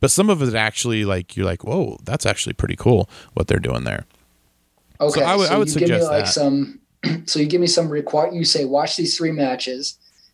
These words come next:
Speaker 2: and then you gotta say, "Okay, wrestling as entertainment is most like The Bachelor season four." Like, you gotta give me some
Speaker 1: <laughs>
Speaker 2: equate, you gotta give me some equation to it. And I go,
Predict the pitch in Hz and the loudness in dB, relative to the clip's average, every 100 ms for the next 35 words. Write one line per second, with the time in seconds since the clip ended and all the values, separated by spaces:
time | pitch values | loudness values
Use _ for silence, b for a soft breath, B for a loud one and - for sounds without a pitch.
0 | _ - 156 170 185 175 170 165 - 147 | _ -2 2 2 2 4 4 4 2 2
1 | 156 175 170 165 139 127 - - - - | 2 2 2 2 2 2 -4 -20 -20 -20
2 | _ _ _ - - 170 - 208 190 160 | _ _ _ -12 2 2 4 0 0 0
3 | 233 170 147 147 147 151 147 - 135 - | 0 0 0 -2 -2 -2 -4 -2 -4 0
4 | 143 156 151 147 135 131 135 - _ _ | 0 0 2 2 4 4 0 -8 _ _
5 | _ _ _ _ _ 143 127 131 123 - | _ _ _ _ _ 0 2 0 2 -2
6 | 135 127 - 135 131 127 - 113 92 - | 0 0 2 2 2 -2 -2 -2 -2 -8
7 | - 147 165 175 175 175 185 165 170 160 | 0 2 2 2 4 2 2 4 4 2
8 | 147 156 147 143 - 175 180 175 180 175 | 0 4 4 4 -2 -2 2 4 2 2
9 | 185 165 143 - 151 147 - 135 127 131 | 2 2 0 0 0 2 -2 -2 -6 -4
10 | 117 107 _ B B B - 131 131 127 | -4 -10 _ B B B -4 0 0 -2